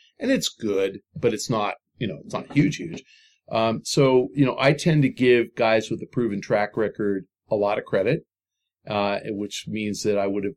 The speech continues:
predicted, you know, gajillions of sales for all of David Jaffe's games post God of War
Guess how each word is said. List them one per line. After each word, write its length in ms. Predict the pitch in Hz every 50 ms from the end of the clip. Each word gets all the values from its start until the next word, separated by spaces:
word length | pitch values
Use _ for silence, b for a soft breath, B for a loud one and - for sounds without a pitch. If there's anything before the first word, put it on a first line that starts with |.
| _ _
predicted, 540 | - 101 92 104 98 - - 101 95 90 - 147
you 100 | 113 104
know, 100 | 98 98
gajillions 640 | - - - 90 82 104 104 104 104 104 101 -
of 60 | 98
sales 360 | - - 110 101 98 98 95 -
for 160 | - 98 98
all 160 | 98 98 98
of 120 | 95 -
David 280 | - 104 98 95 95 87
Jaffe's 480 | - 107 98 104 - - 107 92 - -
games 360 | - 95 95 95 92 - - -
post 260 | 101 98 90 - -
God 160 | 95 92 90
of 80 | 90 90
War 280 | 90 90 90 90 -